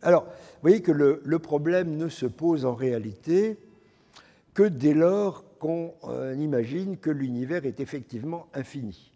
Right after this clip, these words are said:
Si l'univers est fini, il n'y a pas de problème. C'est pour ça que ce problème de la nuit noire,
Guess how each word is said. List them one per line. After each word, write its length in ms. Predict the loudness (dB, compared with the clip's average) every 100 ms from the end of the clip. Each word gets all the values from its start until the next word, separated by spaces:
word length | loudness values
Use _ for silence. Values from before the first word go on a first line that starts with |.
| _ _ _ _
Si 340 | -16 -8 -6
l'univers 460 | -4 -4 -2 2 2
est 80 | 0
fini, 400 | -4 -4 -2 -2
il 180 | -4 -2
n'y 80 | -4
a 80 |
pas 180 | -4 -6
de 120 | -6
problème. 520 | -6 -4 -2 -2 -4 -12
C'est 180 | -18 -20
pour 140 | -12
ça 120 | -12
que 120 | -12 -12
ce 140 | -14
problème 500 | -8 -6 -2 -4 -4
de 120 | -6
la 240 | -6 -6 -10
nuit 240 | -10 -8
noire, 500 | -6 -4 -2 -2 -4